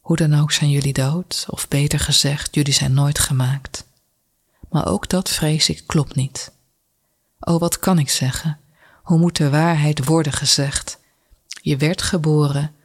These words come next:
je had een lichaam, je stierf. Alleen lachte, plende of huilde je nooit.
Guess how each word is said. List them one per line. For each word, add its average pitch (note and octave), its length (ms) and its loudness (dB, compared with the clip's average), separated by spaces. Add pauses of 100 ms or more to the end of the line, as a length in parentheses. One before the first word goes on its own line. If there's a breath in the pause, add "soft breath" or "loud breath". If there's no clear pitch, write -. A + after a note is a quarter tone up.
(220 soft breath)
je C#3 160 -2
had C#3+ 280 -2
een G3 100 0
lichaam, D3 640 0 (440)
je D#3+ 120 0
stierf. - 640 -2 (880)
Alleen C#3+ 440 0
lachte, F3 540 -2 (140)
plende E3+ 560 2
of C3+ 120 -4
huilde D3 520 0
je C#3+ 120 0
nooit. C3 520 -2